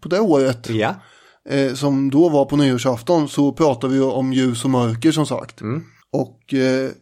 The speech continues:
Speaker 1: hur tilltagande ljus i människans tillvaro förändrar verkligheten och gav mer timmar att vara vaken på och, och göra saker på,
Speaker 2: Mm.
Speaker 1: leva på.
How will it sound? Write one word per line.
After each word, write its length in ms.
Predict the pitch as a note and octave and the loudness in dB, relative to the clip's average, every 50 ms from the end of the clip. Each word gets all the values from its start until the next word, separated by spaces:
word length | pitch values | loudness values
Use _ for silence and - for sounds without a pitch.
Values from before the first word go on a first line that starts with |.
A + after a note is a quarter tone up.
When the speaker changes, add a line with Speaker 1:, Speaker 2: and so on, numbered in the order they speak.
| _ - | _ -6
Speaker 1:
hur 640 | B2+ C#3 C#3 C3 C3 C3 B2+ B2+ A#2+ B2 - A2 - - | -4 -2 0 0 0 0 0 -2 -4 -6 -10 -16 -4 0
tilltagande 960 | E3+ E3 D#3 C3+ A#2 - C3+ C3 B2 B2 C3 C3 C3 C3 C3 C3 B2+ A#2 A2+ - - - _ - | 2 4 4 4 2 2 2 2 2 2 0 0 2 2 4 2 2 0 -4 -10 -20 -20 _ -4
ljus 540 | C3+ C#3 E3 G3+ A3 F3 D3 - - - | 0 2 2 2 2 0 -4 -4 -2 0
i 120 | D#3 D3+ C#3 | 2 2 4
människans 640 | D3 D#3 C#3+ C3 B2+ A#2 C3 C3 C3 A#2+ A#2 - | 4 4 2 2 0 0 0 0 0 0 -4 -4
tillvaro 480 | - C#3+ C#3+ C3 A#2+ B2 B2 B2 B2 A#2+ | -2 0 0 2 2 2 2 2 0 -2
förändrar 440 | A2+ C#3 C#3+ C#3+ B2+ B2+ C3 D3 D#3 | 0 0 2 2 2 2 2 2 4
verkligheten 640 | E3 D3+ C#3 A#2 - B2+ A#2+ A#2 A2+ A#2 C3+ C3+ | 4 2 0 0 -2 -2 -2 -2 -2 -4 -6 -6
och 140 | B2 C3 C3 C3 | -4 -4 -2 0
gav 220 | C3 C3 B2+ B2+ | 2 2 2 0
mer 280 | C3 C3+ C3+ C3 B2+ A#2+ | 0 0 0 0 -2 -2
timmar 680 | A#2+ - E3+ D#3+ C#3 C3+ D3+ F3 F#3+ G3+ G#3 F#3+ F#3+ - - - - - - - | -2 0 0 2 2 2 2 2 2 2 0 -2 -6 -14 -20 -20 -20 -20 -8 -6
att 160 | C#3+ C#3 B2+ | -6 -2 -2
vara 120 | C#3+ C#3 | 0 2
vaken 400 | D#3+ E3 D#3 C#3+ - - E3 E3+ | 4 4 4 2 2 0 -4 0
på 360 | E3 E3 F3 F#3 F#3 F#3+ F#3+ - - - _ _ | 0 2 2 2 2 0 -4 -12 -20 -20 _ _
och, 500 | E3 D#3+ D#3+ D#3 D3+ D3+ - - - E3 | -2 0 2 2 2 0 -2 -2 0 2
och 80 | D#3+ | 4
göra 320 | D#3 E3 D#3 C#3+ C3 C3+ C3+ | 4 4 4 4 2 2 0
saker 380 | - C3+ B2 B2 A#2 - C3+ | 0 -2 -2 -2 -4 -6 -8
på, 360 | A#2+ B2+ C3 F#2+ F2+ F#2+ - - | -8 -6 -8 -8 -8 -10 -10 -6
Speaker 2:
Mm. 160 | G#2+ G#2 C3 C3+ | -4 -2 0 2
Speaker 1:
leva 360 | E3 D#3 C3+ A#2+ B2+ E3 E3+ | 2 0 0 0 0 0 -2
på. 300 | E3 - B2+ - - | -2 -4 -8 -10 -10